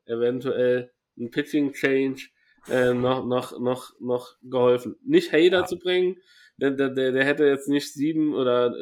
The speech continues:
Speaker 1: ich glaub, vier oder fünf Better da noch facen können, aber nochmal einen, äh, dazwischen, ja, oder den, den, den, den den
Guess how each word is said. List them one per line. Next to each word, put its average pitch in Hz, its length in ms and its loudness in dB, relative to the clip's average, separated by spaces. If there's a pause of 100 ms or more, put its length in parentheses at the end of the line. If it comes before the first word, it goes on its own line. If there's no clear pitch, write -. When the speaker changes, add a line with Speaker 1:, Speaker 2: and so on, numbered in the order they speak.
Speaker 1:
ich 120 160 -8
glaub, 120 160 0
vier 151 240 0
oder 135 120 2
fünf 135 280 -6 (480)
Better 131 580 -2 (340)
da 123 120 2
noch 123 100 2
facen 156 380 -2
können, 151 360 -2 (340)
aber 147 380 4
nochmal 131 520 0
einen, 156 560 0
äh, 110 340 -6
dazwischen, 160 800 -2
ja, 131 240 0
oder 131 180 2
den, 127 280 0
den, 123 200 -2
den, 123 360 -2
den 123 340 -6 (500)
den 120 380 2